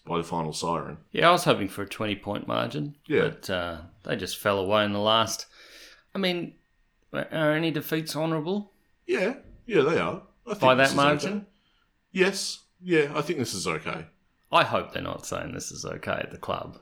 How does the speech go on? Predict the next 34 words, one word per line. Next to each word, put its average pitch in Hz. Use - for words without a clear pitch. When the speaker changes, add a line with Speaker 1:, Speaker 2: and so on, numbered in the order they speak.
Speaker 1:
Well, 139
yeah, 92
well, 117
that, 127
I 123
mean, 120
that's 120
privilege 104
for 92
us -
as -
fans. 87
Speaker 2:
Right, 101
Speaker 1:
We're 101
able 110
Speaker 2:
okay. 85
Speaker 1:
to 85
just 87
go, 92
"Okay, 101
Speaker 2:
Yeah. 85
Speaker 1:
well, 92
that 95
was 80
acceptable, 87
I 80
Speaker 2:
We, 127
Speaker 1:
suppose." 76
Speaker 2:
we 165
did 139
beat 104
them 80
last 87
year, -